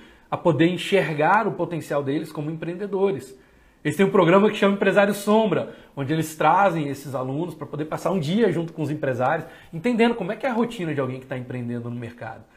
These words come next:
A gente teve até um exemplo muito legal, né? Que a gente tem, inclusive o Arthur Weller tava aqui, eu não sei se ele ainda tá na live,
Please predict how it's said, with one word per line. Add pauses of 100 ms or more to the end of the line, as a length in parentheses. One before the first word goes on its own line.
(340)
A
gente
teve
até
um
exemplo
muito
legal,
né? (360)
Que
a
gente
tem,
inclusive
o
Arthur
Weller
tava
aqui, (420)
eu
não
sei
se
ele
ainda
tá
na
live,